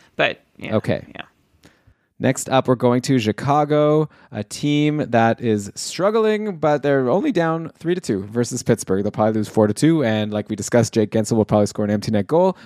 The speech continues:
Speaker 2: We'll find out, uh, by the end of this recording, probably. But in the meantime, who do, who do we wanna talk about here? We've talked about a lot of Chicago Blackhawks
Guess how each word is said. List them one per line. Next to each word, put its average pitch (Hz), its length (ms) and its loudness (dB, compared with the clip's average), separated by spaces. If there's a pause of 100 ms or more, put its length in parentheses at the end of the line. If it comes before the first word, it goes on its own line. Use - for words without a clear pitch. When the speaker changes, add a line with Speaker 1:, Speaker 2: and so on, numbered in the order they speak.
Speaker 2:
We'll 113 120 -8
find 117 340 -2
out, 123 320 2
uh, 117 300 2
by 120 120 4
the 123 100 4
end 131 300 0
of 131 160 2
this 139 180 2
recording, 143 380 2
probably. 104 420 0 (280)
But 127 100 4
in 196 100 2
the 190 80 4
meantime, 233 520 2 (440)
who 220 140 4
do, 214 120 2
who 202 180 0
do 190 60 -2
we 147 40 -2
wanna 110 140 -2
talk 98 160 -4
about 90 180 -2
here? 90 260 -2 (160)
We've 170 100 -6
talked 269 180 0
about 139 100 2
a - 0 -
lot 113 240 4
of 95 80 0
Chicago 101 260 -2
Blackhawks 98 540 -2